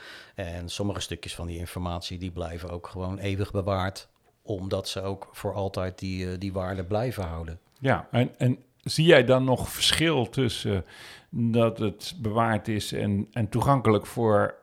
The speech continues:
Speaker 2: de operationele medewerkers, of dat die dan, eh,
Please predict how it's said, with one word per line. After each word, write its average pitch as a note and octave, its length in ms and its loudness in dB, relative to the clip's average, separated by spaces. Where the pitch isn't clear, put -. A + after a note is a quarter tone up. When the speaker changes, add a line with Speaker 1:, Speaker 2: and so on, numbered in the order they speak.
Speaker 2:
de B2 180 2
operationele A#2 680 4
medewerkers, C3+ 800 2
of - 680 -4
dat C3 320 -2
die C#3+ 120 -6
dan, C3 480 2
eh, A2+ 100 -4